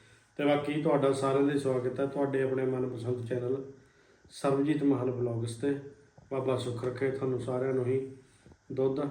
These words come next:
ਧੀ ਪੁੱਤ, ਖੁਸ਼ੀਆਂ ਖੇੜੇ, ਤੁਹਾਡੇ ਸਾਰਿਆਂ ਦੀਆਂ ਕਮਾਈਆਂ 'ਚ ਹੋਣ ਜੀ ਬਰਕਤਾਂ।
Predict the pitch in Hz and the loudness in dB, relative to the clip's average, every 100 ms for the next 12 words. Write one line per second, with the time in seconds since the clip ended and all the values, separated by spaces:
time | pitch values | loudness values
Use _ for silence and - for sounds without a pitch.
0 | - - 135 131 131 123 113 113 131 123 | -6 -2 0 0 -2 -4 -6 -2 0 0
1 | 120 117 135 135 - - - - _ 139 | -2 -2 -2 -6 -14 -20 -20 -20 _ -2
2 | 139 135 135 139 151 147 143 127 127 123 | 2 2 2 2 2 2 2 0 0 0
3 | 120 123 120 113 165 185 - - 127 120 | -2 -2 0 2 2 2 -2 -8 -4 -2
4 | 113 110 - 117 | -2 -4 -6 -6